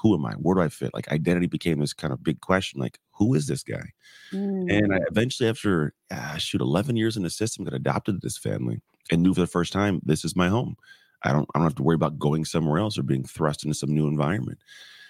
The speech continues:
Speaker 1: And then I had to find a way to build me. And, and that's what we all have to do at some point. At some point, you kind of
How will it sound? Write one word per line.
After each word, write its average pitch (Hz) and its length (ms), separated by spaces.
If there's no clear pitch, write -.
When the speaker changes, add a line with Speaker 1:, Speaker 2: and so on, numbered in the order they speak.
Speaker 1:
And 85 100
then 90 60
I 92 40
had 90 100
to 92 80
find 113 320
a - 20
way 101 160
to 92 80
build 85 300
me. 98 240
And, - 280
and 71 140
that's 98 160
what 90 60
we 101 160
all 98 140
have 85 180
to - 80
do 69 100
at - 80
some - 220
point. 50 220
At - 60
some 92 200
point, 98 220
you 73 40
kind 76 200
of 67 100